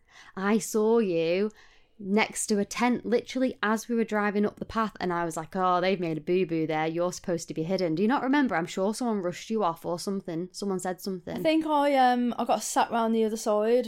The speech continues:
Speaker 2: somewhere. Like, I had to sit there, and they were like, "Oh, just sit there. Like, don't move. You need to look that way." And so they,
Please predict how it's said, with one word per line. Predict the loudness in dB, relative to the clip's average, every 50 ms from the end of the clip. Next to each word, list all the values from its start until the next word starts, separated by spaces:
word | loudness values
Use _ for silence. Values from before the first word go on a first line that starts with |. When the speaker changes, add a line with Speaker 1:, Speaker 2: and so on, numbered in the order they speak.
| -4
Speaker 2:
somewhere. | -6 -6 -4 -4 -4 -4 -4 -4 -4 -4 -6 -8 -10 _ _ _ _ _ _ _ _ _ _ _ _ _
Like, | 0 0 2 2 2
I | 0
had | 0 0
to | -2 -4
sit | -2 -2 -2 0
there, | 0 0 0
and | 0
they | 0
were | 0 0
like, | 0 0 -2
"Oh, | -2 -4 -4
just | -6 -6 -4
sit | -4 -4 -2
there. | -2 -2 -2 -2 -2 -4 -6 -10 -8 -4
Like, | -4 -4 -2
don't | 0 -2 -2 0 -2
move. | -2 -2 0 0
You | -2
need | -2 -4 -4
to | -6
look | -8 -8 -6
that | -6 -6 -4 -2
way." | -2 -2 -2 -2 -4 -8 _ -20 -20 _ -20 -20 -18 _
And | -12 -6
so | -2 -2 0 0
they, | 0 -2 -2 -4